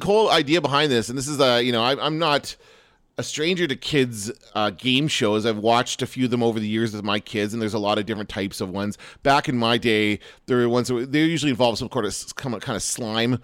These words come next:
<laughs> um, or, or goop being thrown at the kids, or they get messy in some way. But these days, they're way more speci-, sophisticated. Um, there's also a lot of kids-related cooking shows on T V. I don't know if you've seen any of those, where either the kids are making something or the kids are critiquing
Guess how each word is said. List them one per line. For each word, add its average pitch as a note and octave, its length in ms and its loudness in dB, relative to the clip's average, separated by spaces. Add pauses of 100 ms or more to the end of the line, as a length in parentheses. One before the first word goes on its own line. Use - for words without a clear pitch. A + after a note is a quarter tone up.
(140)
<laughs> - 200 -20
um, B2+ 580 4
or, A2+ 240 2
or A2 240 2
goop G#2+ 340 0
being C3 180 0
thrown B2 260 0
at B2+ 60 0
the A2+ 60 -6
kids, A#2 380 2
or G#2+ 100 2
they G#2 140 -2
get G2 180 -2
messy G#2 260 -2
in A2+ 60 -6
some G#2+ 180 -4
way. G2+ 300 -2 (260)
But A#2 120 -4
these D3 200 2
days, A#2 260 2
they're A2 120 0
way B2+ 140 2
more A#2+ 160 0
speci-, G#2 440 -8
sophisticated. G2 800 -6 (360)
Um, G2+ 320 2
there's A#2+ 140 2
also C3+ 360 4
a - 20 4
lot A#2 180 4
of G2+ 140 -2
kids-related G#2+ 640 -2
cooking C3 320 -4
shows G#2+ 380 -2
on G2 120 -4
T G2+ 220 -10
V. G2 160 -4
I G2 40 0
don't G2+ 40 -4
know G2+ 80 -6
if - 80 -14
you've F#2+ 100 -14
seen G#2 160 -10
any F#2+ 180 -6
of F2+ 60 -8
those, F#2+ 280 -2
where F#2 180 -4 (420)
either A#2 220 -2
the A2 80 -6
kids C#3+ 300 0
are C#3+ 80 0
making C3 240 0
something B2 320 0
or C3 160 4
the B2 80 0
kids A#2 320 0
are A#2+ 40 0
critiquing B2 720 -2